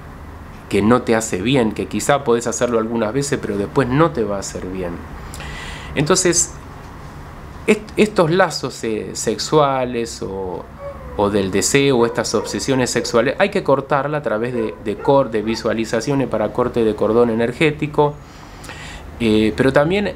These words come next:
hay que hacerse, aparte de los rituales que se pueden hacer o de las visualizaciones, hay que hacerse consciente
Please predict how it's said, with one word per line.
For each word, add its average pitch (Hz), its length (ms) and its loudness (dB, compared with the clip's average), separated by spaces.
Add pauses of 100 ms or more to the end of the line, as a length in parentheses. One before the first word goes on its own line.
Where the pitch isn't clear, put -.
hay 151 160 2
que 147 120 0
hacerse, 156 600 2
aparte 160 380 2
de 143 100 4
los 123 160 2
rituales 120 560 0
que 107 100 -10
se 107 140 -6
pueden 120 320 0
hacer 123 300 0
o 110 80 2
de 101 100 -2
las 101 160 -4
visualizaciones, 107 920 -2 (640)
hay 208 140 4
que 208 120 4
hacerse 165 460 2
consciente 147 800 0